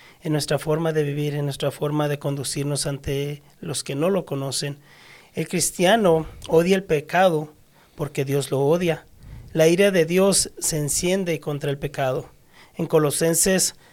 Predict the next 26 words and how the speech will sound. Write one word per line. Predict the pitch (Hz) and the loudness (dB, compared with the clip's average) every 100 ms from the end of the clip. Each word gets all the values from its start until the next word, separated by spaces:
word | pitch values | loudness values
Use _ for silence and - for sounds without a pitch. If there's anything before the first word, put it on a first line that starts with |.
| _ - - - | _ -20 -20 -10
capítulo | - - 160 208 202 | -6 -6 -4 0 -2
tres, | 190 165 185 | 2 2 2
versículos | 180 160 - 165 185 165 - | 0 -4 -4 -2 0 0 0
cinco | 190 190 160 151 | -2 -2 0 -2
al | 143 | 0
seis, | - 185 160 - - _ | 0 0 0 -4 -8 _
nos | 160 147 | -6 -4
dice, | 151 143 151 143 - - - | -2 -2 -4 -6 -12 -20 -8
"Haced | 151 - 202 | -2 0 4
morir, | 233 208 214 214 | 4 4 2 0
pues, | 196 180 180 - - | 6 6 6 -2 -2
lo | 170 | -4
terrenal | 160 151 151 151 156 170 | 0 0 0 0 2 0
en | 170 | 0
vosotros, | 156 - 156 160 190 202 - - - | -2 0 -2 0 -4 -4 -14 -20 -20
fornicación, | - 143 143 139 139 - 151 180 202 - | -8 -4 -4 -2 0 2 2 0 0 -6
impureza, | 170 147 147 147 170 156 196 202 _ - - _ | -8 -4 -2 2 2 2 -2 -6 _ -20 -20 _
pasiones | - 139 160 160 170 | -2 0 2 2 2
desordenadas, | 156 160 147 139 143 170 190 196 - - | 0 0 0 -2 0 2 2 0 -6 -8
malos | 170 156 160 | -2 0 0
deseos | 156 139 156 165 196 190 - | 0 0 2 2 0 -4 -10
y | 175 | -2
avaricia, | 147 139 139 180 - 220 226 - - _ | 0 0 -2 -4 -2 -2 -2 -12 -20 _
que | - 165 | 2 2
es | 160 202 | 2 2
idolatría, | 170 151 135 170 208 185 | 2 2 0 0 2 2